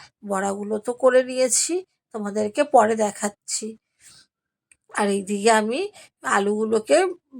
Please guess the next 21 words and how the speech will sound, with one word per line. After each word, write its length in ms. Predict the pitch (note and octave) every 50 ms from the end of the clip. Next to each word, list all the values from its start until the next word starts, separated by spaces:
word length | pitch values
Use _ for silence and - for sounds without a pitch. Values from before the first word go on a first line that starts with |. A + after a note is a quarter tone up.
| A3 G#3+
ভেজে 380 | A3 - G#3+ A3 G#3+ G#3 A3+ A#3
নিয়েছি, 460 | A3+ A#3 A#3+ A#3 A#3+ A3 A3+ - - E4 E4+
তারপরে 420 | - A#3 G#3 G3 G3+ - A3+ G#3+ G#3+
ওর 160 | G#3 G3+ G#3
মধ্যে 320 | G#3 G3+ G3+ G3+ G3+ A3+ A3+
জিরে 320 | G#3 G#3 A3 G#3+ A3 A3+
ফোড়ন 340 | A3 - - C4+ A#3+ A#3 A#3+ B3+ C4 C4
দিয়ে 240 | C4+ C4+ C#4 D4+ F#4+ G#4 - _ _ - - - - _ _ _
শু-, 240 | - - - - E4+
শুকনো 320 | - - A#3 A3+ - A3+ A3
লঙ্কার 420 | G#3+ A3 A3 G#3+ G#3+ G#3 A#3 A#3 A3
গুঁড়ো, 360 | G3+ G#3 G#3+ G#3+ G#3 A3+ B3 C4+ D#4 - -
আদা 280 | A3 G3+ G3 - G#3 G#3
বাটা 440 | G3+ G#3+ G3+ G3 - _ - B3+ F4 G#4 G4+ - - - - - _
আর 180 | - G#3 G3 G3
শুধু 320 | G3 - - A#3 A3+ B3 D4 C#4+ C4
জিরের 340 | A#3+ A#3 A3 A3+ A3 G#3 G#3+
গুঁড়ো, 320 | G#3 G#3 G3+ G3+ G3+ G3 G3 G#3+ - - - - - _ -
আর 140 | G#3 G#3 G3 G3+
দিয়ে 200 | G3+ G#3+ G#3+ A3 A3
দিয়েছি 360 | G#3+ A3 A#3 A3+ A#3 - -